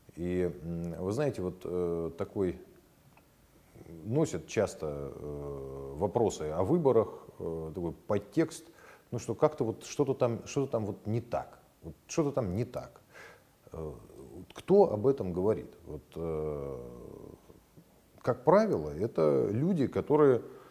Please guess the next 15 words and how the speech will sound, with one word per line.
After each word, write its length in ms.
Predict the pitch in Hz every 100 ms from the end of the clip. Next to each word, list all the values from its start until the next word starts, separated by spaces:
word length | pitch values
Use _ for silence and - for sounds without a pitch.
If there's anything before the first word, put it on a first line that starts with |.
| - - _ _
ну, 120 | 127 135
почему-то 580 | - - 139 156 131
сами 840 | 101 - 147 139 113 101 95 87 78
считают 440 | - - 110 87
возможным 840 | 90 110 107 135 165 147 131 117 101
и 540 | 90 90 85 80 78 - -
правильным, 720 | 113 117 135 139 127 113 107 - - -
э, 160 | 82 87
критиковать 640 | 113 107 107 110 151 170 - - -
всю 440 | - - 202 202
действующую, 1120 | 101 117 165 160 127 117 101 - 101 92 85 - -
э, 500 | 82 80 76 71 62
систему 440 | - 98 - 175
государственного 480 | 107 107 113 - 95
устройства. 500 | - 78 69 - -